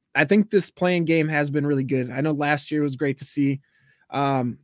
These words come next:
this year they have some good ones. I think the best one, looking at the Eastern Conference, the Brooklyn Nets somehow are in the play-in game against the Cleveland Cavaliers.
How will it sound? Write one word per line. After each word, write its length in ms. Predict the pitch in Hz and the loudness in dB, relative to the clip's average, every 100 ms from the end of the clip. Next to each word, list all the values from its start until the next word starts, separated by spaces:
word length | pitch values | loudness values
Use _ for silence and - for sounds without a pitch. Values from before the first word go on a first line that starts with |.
| - | 0
this 240 | 180 208 | 4 4
year 100 | 233 | 4
they 120 | 202 | 4
have 160 | 196 202 | 4 2
some 160 | 175 147 | 0 4
good 140 | 175 | 4
ones. 340 | 143 - - - | 2 -2 -14 -6
I 80 | 139 | -4
think 200 | 175 165 | -2 -2
the 60 | |
best 320 | 143 156 160 175 | 0 2 0 -2
one, 160 | 165 | 0
looking 240 | 156 156 160 | -2 -2 -4
at 120 | 139 | -4
the 140 | - | -4
Eastern 260 | 160 - 170 | -6 -4 -4
Conference, 600 | 180 180 190 190 202 - _ _ _ _ - | -2 -4 -2 -4 -4 -12 _ _ _ _ -6
the 80 | |
Brooklyn 480 | 123 147 175 190 160 | 0 2 4 4 4
Nets 260 | 156 180 - | 4 0 0
somehow 340 | 175 175 170 | -2 0 0
are 100 | 175 | 2
in 80 | 170 | 0
the 60 | 160 | 0
play-in 380 | 175 170 170 | 0 0 0
game 280 | 165 175 175 - | 0 0 0 -2
against 320 | 135 143 139 | -4 -4 -4
the 80 | 131 | -8
Cleveland 420 | - 160 151 147 | -4 -2 -2 -2
Cavaliers. 760 | 139 127 131 151 165 160 - | -4 -4 2 2 4 2 -2